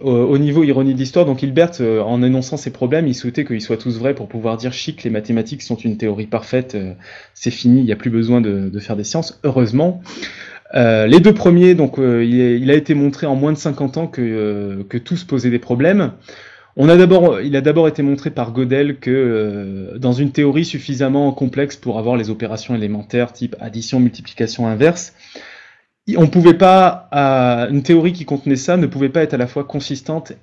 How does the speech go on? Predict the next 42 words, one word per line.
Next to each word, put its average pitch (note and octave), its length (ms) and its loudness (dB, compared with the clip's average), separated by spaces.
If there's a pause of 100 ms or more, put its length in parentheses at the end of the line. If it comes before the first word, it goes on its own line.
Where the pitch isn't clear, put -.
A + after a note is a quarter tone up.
(100)
et C#3+ 220 0
cohérente. B2 460 -2
C'est-à-dire A#2+ 400 -6
que B2+ 80 -12
soit F3 240 4
elle F3 40 8
avait D3 140 4
des C3 80 -2
contradictions, C3 640 -4
soit, E3+ 520 0
euh, A#2+ 200 0
il A#2 60 -2
y - 20 0
avait C3+ 180 -2
des C3+ 100 -2
propositions B2 500 -4
indécidables. A#2 560 -6 (680)
Donc, G#2+ 220 -12
euh, G2 100 -10
ça, G2 500 -6
c'est F#2 240 -14
déjà A2 320 -2
un F#2 200 -8
manque G#2+ 240 -4
de A2+ 80 -2
peau. F#3 360 2 (640)
Et D#3 100 8
surtout, G#3 720 2
le D3+ 140 2
dernier D3 260 4
problème, C#3 340 0
on C#3+ 120 0
a A2+ 40 0
montré A#2 240 -4
qu'il B2 160 -6
était - 200 -2
impossible E3 480 -2
de C3+ 80 -2
trouver B2 340 -4
un, G2+ 580 -4 (240)
un A#2 160 -2
algorithme A#2 640 -2